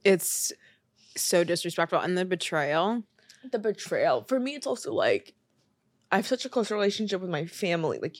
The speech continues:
Speaker 1: Yeah.
Speaker 2: he made it such a point to meet
Speaker 1: Yeah.
Speaker 2: my family. I don't bring anyone around my family.
Speaker 1: Right.
Speaker 2: Like, I'm very careful about that. And so
Speaker 1: Mm-hmm.
Speaker 2: it's, like, the fact that he, like, pushed to come home with me and, like,
Speaker 1: Right.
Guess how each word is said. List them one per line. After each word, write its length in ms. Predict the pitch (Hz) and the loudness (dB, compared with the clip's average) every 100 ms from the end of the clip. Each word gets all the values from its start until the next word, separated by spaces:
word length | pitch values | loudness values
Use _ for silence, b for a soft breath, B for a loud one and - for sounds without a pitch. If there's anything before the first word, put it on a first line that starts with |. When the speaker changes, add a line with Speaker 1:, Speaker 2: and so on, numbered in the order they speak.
| - | -6
Speaker 1:
Yeah. 360 | 190 185 131 120 | 0 4 4 4
Speaker 2:
he 140 | 214 | 0
made 140 | 247 240 | 2 2
it 140 | - | 2
such 180 | 208 180 | -2 -2
a 40 | 175 | -6
point 420 | - 220 202 - | -4 -4 -4 -4
to 80 | 185 | -6
meet 640 | 180 180 185 - - - _ _ | -4 -2 -2 -4 -10 -14 _ _
Speaker 1:
Yeah. 280 | 175 170 - | -2 2 2
Speaker 2:
my 180 | 170 165 | 4 2
family. 840 | 165 - 139 120 156 165 156 - - | 2 -6 -2 -2 -2 -6 -6 -10 -2
I 100 | - | 2
don't 200 | 196 226 | 4 2
bring 300 | 208 202 180 - - | 0 0 0 -8 -4
anyone 360 | 165 190 180 147 | -2 0 0 0
around 280 | 156 117 | -2 -4
my 140 | 131 143 | -2 -6
family. 220 | - - | -6 0
Speaker 1:
Right. 240 | 185 117 92 | 2 2 0
Speaker 2:
Like, 100 | 123 | -2
I'm 180 | 175 | -4
very 540 | 160 156 160 165 143 - _ _ _ _ _ _ _ | 2 2 4 0 -4 -8 _ _ _ _ _ _ _
careful 460 | - 160 165 185 196 | -2 -2 0 2 4
about 320 | 208 202 - | 4 2 2
that. 340 | 226 226 - | 2 4 2
And 160 | - 190 | -2 -4
so 180 | 175 180 | 0 2
Speaker 1:
Mm-hmm. 80 | 170 | 2
Speaker 2:
it's, 140 | - | 2
like, 180 | 160 170 | -6 -4
the 100 | 185 | -8
fact 340 | - 127 - | 0 0 0
that 80 | - | -10
he, 260 | - 208 165 | -6 -4 -2
like, 180 | - _ | -2 _
pushed 420 | - 190 196 - - | 0 0 2 -2 -4
to 60 | |
come 220 | - 160 170 | -2 -2 0
home 320 | 175 151 147 | 0 0 -2
with 180 | - 139 | -6 -2
me 300 | 135 135 - | -2 -2 -2
and, 180 | 95 202 | -4 0
like, 100 | 190 | 0
Speaker 1:
Right. 340 | 175 - 202 | 0 -6 -14